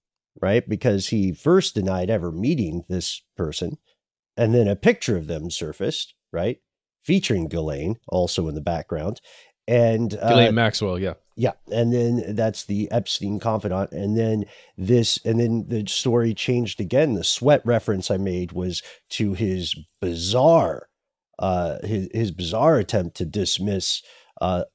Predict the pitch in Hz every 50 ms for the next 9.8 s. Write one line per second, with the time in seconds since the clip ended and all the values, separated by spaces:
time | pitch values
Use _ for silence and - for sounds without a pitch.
0 | - - - 123 131 - 117 131 143 - 170 104 92 - _ - 113 107 90 101
1 | 90 80 78 78 - - - - - 98 - 101 92 87 85 - - 76 73 65
2 | 64 - 50 - 90 95 101 110 104 101 92 92 - - 104 104 - - 95 80
3 | 92 110 110 104 - - 90 85 82 76 85 78 76 87 107 110 120 98 90 80
4 | - 104 87 82 85 82 - 82 76 98 110 120 117 - - 98 85 80 - -
5 | - - - - - - - 104 92 76 - 123 113 - - _ _ _ - 67
6 | - - 90 104 123 104 92 147 170 165 - - 147 127 117 - - 98 98 95
7 | 85 - 92 90 104 117 123 117 110 90 - - 90 82 - 95 95 90 - -
8 | 101 101 95 95 98 90 - - - - - - - _ _ _ _ _ _ _
9 | - 95 98 104 123 123 139 120 139 135 127 127 123 120 -